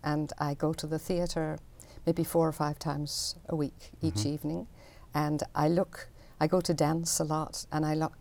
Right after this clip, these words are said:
Speaker 1: look not just at the movement, but at the lighting, uh, and at the spaces, the negative space between the dancers,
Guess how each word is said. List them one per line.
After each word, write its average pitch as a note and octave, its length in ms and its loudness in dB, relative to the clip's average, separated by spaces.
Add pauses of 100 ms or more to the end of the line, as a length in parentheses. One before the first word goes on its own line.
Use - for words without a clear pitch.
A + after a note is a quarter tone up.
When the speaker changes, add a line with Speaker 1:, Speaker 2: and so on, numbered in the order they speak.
(160)
Speaker 1:
look F3 220 2
not F3 260 0
just - 240 -2
at - 100 -2
the F3 80 2
movement, F3 380 0
but E3 160 -2
at E3 100 -6
the C#3+ 80 -2
lighting, E3 520 0 (520)
uh, D3 420 -2
and D#3 160 0
at D3+ 100 -6
the D#3+ 80 -4
spaces, E3 580 0
the E3+ 100 0
negative D#3+ 320 -2
space D#3+ 380 0
between E3+ 500 -2
the E3+ 100 2
dancers, E3 640 0